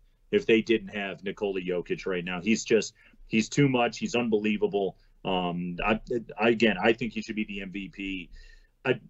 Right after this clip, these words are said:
I like that this team is eighteen and seventeen. I give them a lot of credit for being, um, kind of above water right now. And I know there's a lot of guys playing up and roll, uh, but they could be playing better while playing up and roll.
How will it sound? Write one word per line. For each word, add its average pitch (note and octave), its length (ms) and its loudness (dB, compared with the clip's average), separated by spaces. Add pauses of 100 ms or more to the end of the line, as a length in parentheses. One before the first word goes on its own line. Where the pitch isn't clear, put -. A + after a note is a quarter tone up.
(260)
I C3 100 4
like C3 440 0
that D3+ 140 -4
this D3 160 -6
team D3+ 200 -6
is C3 100 -6
eighteen C#3 320 -6
and B2+ 80 -12
seventeen. C3+ 420 -8
I A#2 60 -6
give B2 140 0
them A#2+ 60 -8
a G2+ 80 -6
lot A#2 220 -4
of A2+ 80 -8
credit A2+ 380 -2
for A2 120 -4
being, A2 380 0 (460)
um, F#2 440 0 (100)
kind A#2 160 4
of G#2+ 60 2
above A2+ 380 4
water G#2+ 380 4
right F#2+ 300 -4
now. G2 260 -6
And G#2 80 -2
I A2+ 40 2
know C3 180 4
there's A#2 180 0
a A2+ 40 0
lot A2+ 240 0
of A2 80 -2
guys A2 260 -2
playing A2+ 400 -2
up B2 300 -4
and G#2 280 -2
roll, G#2+ 420 6 (260)
uh, F#2 200 0
but G2+ 140 4
they C3 100 6
could B2 140 -2
be A2 80 0
playing A2 380 -2
better G2 300 -2
while F2+ 200 -4
playing F#2 380 -6
up F#2 160 -4
and F2 180 -4
roll. E2 360 0